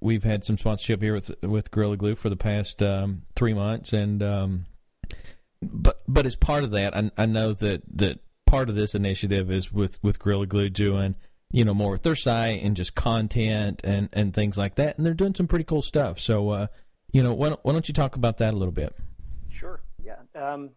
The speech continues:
Speaker 2: you know, content marketing, uh, is, is an area where, where Gorilla has really started to take a, a pretty, pretty big, uh, role in. Um, the idea around content, content creation is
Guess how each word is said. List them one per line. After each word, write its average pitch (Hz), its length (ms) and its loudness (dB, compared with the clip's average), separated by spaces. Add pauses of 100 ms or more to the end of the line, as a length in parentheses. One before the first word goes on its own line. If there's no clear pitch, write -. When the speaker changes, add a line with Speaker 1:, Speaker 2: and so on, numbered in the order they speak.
(160)
Speaker 2:
you 151 80 -20
know, 135 80 -16
content 165 420 -6
marketing, 135 540 -6 (180)
uh, 110 380 -10
is, 113 360 -12
is 113 200 -16
an 110 200 -8 (100)
area 113 280 -6
where, 107 360 -6 (200)
where 110 160 -12
Gorilla 113 420 -2
has 110 380 -2 (460)
really 117 240 -2
started 110 380 0
to 110 300 -4 (260)
take 117 240 -2
a, 107 200 -2
a 117 60 -4
pretty, 113 420 -4 (360)
pretty 147 160 2
big, 120 340 0 (100)
uh, 110 320 2
role 120 380 2
in. 110 240 -4 (580)
Um, 110 380 2 (800)
the 135 180 2
idea 131 340 2
around 120 260 0
content, 117 540 -4 (200)
content 110 420 -4
creation 117 560 -2
is 107 300 -4